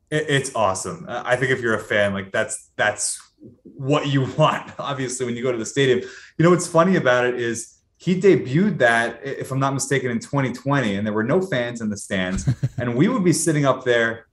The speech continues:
Speaker 1: in the press box with the cardboard cutouts down below, and Edwin Diaz would come out of these games, and he was coming off that bad twenty nineteen. He would come jogging out. This song would start playing,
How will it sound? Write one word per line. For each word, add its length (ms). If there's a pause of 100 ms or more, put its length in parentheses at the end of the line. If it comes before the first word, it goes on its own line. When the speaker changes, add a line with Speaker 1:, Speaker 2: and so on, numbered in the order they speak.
Speaker 1:
in 80
the 60
press 340
box 400
with 80
the 60
cardboard 520
cutouts 340
down 220
below, 360
and 100
Edwin 280
Diaz 320
would 140
come 180
out 160
of 60
these 200
games, 520 (280)
and 220
he 80
was 120
coming 260
off 160
that 220
bad 260
twenty 220
nineteen. 480
He 60
would 120
come 160
jogging 400
out. 220
This 220
song 260
would 100
start 360
playing, 360